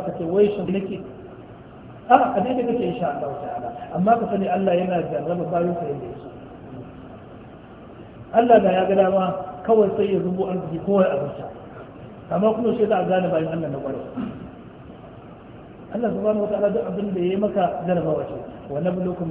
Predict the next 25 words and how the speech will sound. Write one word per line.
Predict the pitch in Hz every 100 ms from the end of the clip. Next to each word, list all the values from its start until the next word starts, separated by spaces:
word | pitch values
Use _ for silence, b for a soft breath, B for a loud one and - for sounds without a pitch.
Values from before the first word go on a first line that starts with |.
| 156
bish-sharri | - 196 196 214 208 - - 151
wal | 156 160
khairi | 175 165 151 135
fitna." | 160 - 143 135 123 - - - - - - - - - - - - - - - - - - -
Kuma | 220 247
wannan | 294 285 196 135 - - - - - - -
zai | 196
kwantar | 254 208 202 196
mana | 202
da | 180
hankali. | - 151 - - - - - - - - - -
Mu | 185
gane | 233 311 269 226
cewa | 240 208 202 196 196 - - -
shakiyancin | 240 240 240 254 254 208 175
da | 160 180
aka | 190
yi | 180
a | 143
Faransa, | 139 143 139 - - - - - - - - - - - - - - - - - 143
da | 175
cin | 214 180
zarafin | 185 180 180
manzon | 170 160 170
Allah | 170